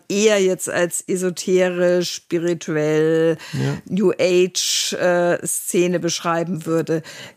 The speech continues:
Speaker 1: Gab's da auch solche Phänomene, dass man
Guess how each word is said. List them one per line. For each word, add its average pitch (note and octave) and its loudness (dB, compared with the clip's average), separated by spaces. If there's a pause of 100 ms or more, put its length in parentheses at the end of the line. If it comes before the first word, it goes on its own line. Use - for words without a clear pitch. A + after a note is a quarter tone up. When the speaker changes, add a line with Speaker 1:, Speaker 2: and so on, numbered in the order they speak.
(120)
Speaker 1:
Gab's - 0
da E3+ 0
auch D#3 -4
solche G3 0
Phänomene, G#3 0 (720)
dass F3+ 2
man F3+ 0